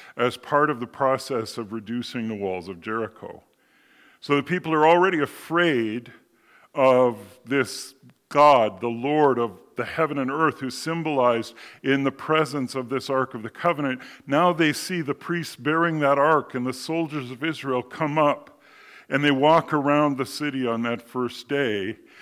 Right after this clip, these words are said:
And the trumpets are playing, but no one is talking.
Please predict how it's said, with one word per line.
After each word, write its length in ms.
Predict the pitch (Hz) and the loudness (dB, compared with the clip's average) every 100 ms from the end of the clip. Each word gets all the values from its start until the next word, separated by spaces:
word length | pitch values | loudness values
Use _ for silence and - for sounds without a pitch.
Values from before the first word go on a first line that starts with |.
| - | -14
And 120 | 147 | -4
the 60 | 139 | -2
trumpets 560 | 139 175 180 202 214 - | 0 0 2 0 0 0
are 120 | 170 | -2
playing, 840 | - 185 185 185 143 107 117 131 - _ _ _ _ _ _ _ - | -2 -2 0 2 0 -2 -6 -8 -12 _ _ _ _ _ _ _ -14
but 120 | 117 | -6
no 160 | 135 | -2
one 200 | 151 160 | -2 -2
is 160 | 143 135 | -4 -8
talking. 520 | - 139 123 - - | -6 -4 -4 -8 -20